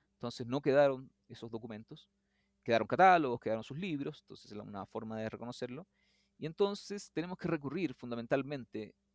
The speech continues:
eh, a otras estrategias. Entonces, en esta primera mitad del,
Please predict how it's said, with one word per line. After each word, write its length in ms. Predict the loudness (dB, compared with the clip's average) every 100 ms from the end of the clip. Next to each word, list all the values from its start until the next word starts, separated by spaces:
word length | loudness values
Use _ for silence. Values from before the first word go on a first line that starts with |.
| _ _ -16
eh, 320 | -12 -12 -14 _
a 160 | 0 0
otras 260 | 0 -4
estrategias. 560 | -4 -4 -6 -8 -14 -20 _ _ _ _ _ -14
Entonces, 480 | -4 -4 -2 -6
en 60 | -6
esta 180 | -2 -2
primera 280 | 0 0 -2
mitad 320 | 2 4 4
del, 260 | 0 -4